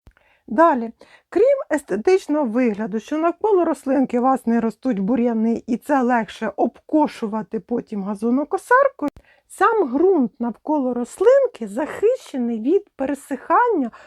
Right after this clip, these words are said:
в таку жарку посушливу погоду, як зараз. Плюс до того ж він залишається м'яким і пу-, пухким, туди дуже добре проникає повітря. І це великий плюс для самої рослинки.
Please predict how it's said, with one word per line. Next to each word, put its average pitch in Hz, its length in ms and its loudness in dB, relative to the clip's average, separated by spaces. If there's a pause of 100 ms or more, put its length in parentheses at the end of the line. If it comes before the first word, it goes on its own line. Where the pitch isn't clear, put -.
(160)
в - 40 -20
таку 359 600 4
жарку 302 600 0
посушливу 247 680 -4
погоду, 277 560 2
як 277 340 -2
зараз. 208 680 -2 (400)
Плюс 480 300 4
до 254 140 0
того 220 440 -2
ж 208 140 -10
він 453 200 4
залишається 262 720 0
м'яким 240 560 2 (100)
і 254 60 -6
пу-, 285 280 -8 (200)
пухким, 302 600 -2 (320)
туди 294 480 4
дуже 262 380 0
добре 294 500 2
проникає 277 760 -2
повітря. 240 800 -4 (840)
І 262 80 0
це 330 240 2
великий 294 580 0
плюс 381 440 2
для 254 240 -2
самої 277 560 0
рослинки. 202 880 -8